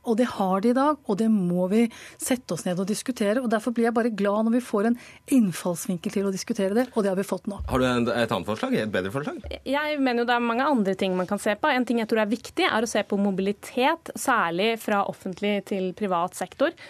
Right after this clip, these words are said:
Speaker 3: Der finnes det mange mekanismer som gjør at, eh, at, eh, arbeidstakere, og da, eh, det er jo <laughs> i, eh, det er jo flere kvinner enn menn i offentlig sektor, at de blir låst inne på grunn av for eksempel pensjonsordninger og andre ting som gjør det veldig dyrt for dem å skifte,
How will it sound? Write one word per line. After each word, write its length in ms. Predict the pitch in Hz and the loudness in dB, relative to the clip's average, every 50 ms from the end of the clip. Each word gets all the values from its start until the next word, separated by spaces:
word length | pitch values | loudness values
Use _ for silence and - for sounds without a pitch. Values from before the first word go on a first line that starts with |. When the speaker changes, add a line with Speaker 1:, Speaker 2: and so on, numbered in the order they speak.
| - - - | -8 -4 -2
Speaker 3:
Der 120 | 240 233 | -2 0
finnes 240 | 262 220 196 175 - - | 0 0 0 -2 -4 -2
det 100 | 226 220 | -2 0
mange 180 | 208 185 180 180 | 0 0 0 -2
mekanismer 580 | 185 - 220 202 190 - - - - 233 240 | -4 -2 -4 -4 -4 -6 -6 -4 -4 -2 -2
som 120 | - 240 220 | 0 0 2
gjør 280 | 202 185 180 185 - 208 | 2 2 2 2 0 -2
at, 260 | - _ _ - 214 | -4 _ _ -2 0
eh, 440 | 208 202 196 190 190 190 190 196 190 | 0 2 2 2 2 2 2 0 0
at, 260 | - - 196 - - _ - 208 | -2 -4 -6 -6 -8 _ -6 -2
eh, 140 | 202 202 202 190 | -2 0 0 0
arbeidstakere, 680 | - 165 165 147 - - - 160 165 - - 185 190 190 185 | 0 0 -2 -4 -4 -4 -6 -6 -6 -4 -2 0 0 2 2
og 60 | 175 | 0
da, 80 | 175 170 170 170 165 - - - - - _ _ | 0 0 0 -2 -4 -8 -14 -20 -20 -20 _ _
eh, 140 | - - - | -8 -8 -6
det 320 | 170 165 165 160 185 190 | -6 -6 -4 0 2 2
er 180 | 170 165 160 170 | 2 2 2 2
jo 120 | 175 175 175 - 190 | 0 0 0 -2 -2
<laughs> 260 | 208 196 - - 175 180 | -4 -4 -4 -4 -4 -4
i, 20 | 180 165 - - - _ - - - - - | -4 -4 -8 -14 -20 _ -20 -20 -20 -12 -6
eh, 220 | - 185 180 180 175 | -2 0 0 0 2
det 80 | 196 190 | 2 2
er 140 | 180 180 | 2 2
jo 60 | 185 - | 2 2
flere 240 | - 190 185 202 - | 2 2 2 2 2
kvinner 260 | 233 220 185 175 185 | 2 2 2 2 2
enn 100 | 190 202 | 2 2
menn 180 | 208 233 247 233 | 2 2 2 2
i 60 | 214 | 0
offentlig 260 | - - 196 190 196 208 | 0 -2 -4 -4 -4 -4
sektor, 240 | 196 - 247 269 - | -2 0 0 0 0
at 120 | 226 202 | 0 0
de 100 | 202 220 185 | -2 0 2
blir 140 | 220 226 214 | 2 2 2
låst 220 | 208 202 - - | 0 -2 -2 -2
inne 360 | - 226 214 185 165 160 180 196 | 0 0 0 2 2 0 0 0
på 100 | - 220 202 | 0 -2 -2
grunn 180 | 190 180 170 160 | 0 0 0 -2
av 80 | 156 | -2
for 100 | - 185 | -2 -4
eksempel 340 | 190 - 185 165 - 165 - - | -4 -4 -6 -6 -4 -6 -4 -4
pensjonsordninger 840 | 190 185 - - 175 147 147 - - 170 170 160 170 175 190 202 | -4 -6 -6 -6 -6 -4 -4 -4 -2 -2 -2 -2 -2 -2 -2 0
og 80 | 202 190 | 0 -2
andre 120 | 180 160 - | -2 -4 -4
ting 120 | 202 196 | -6 -4
som 120 | - 240 226 | 0 0 0
gjør 140 | 185 185 | 2 2
det 60 | 185 220 | 2 0
veldig 300 | 202 185 170 160 185 175 170 | 0 0 -2 -2 -2 -2 -2
dyrt 240 | 175 170 160 - - | -4 -6 -6 -6 -4
for 120 | 196 190 | -4 -4
dem 100 | 196 202 | -2 -4
å 40 | - | -4
skifte, 500 | - 220 - - - _ - 190 190 | -6 -8 -10 -12 -8 _ 0 0 0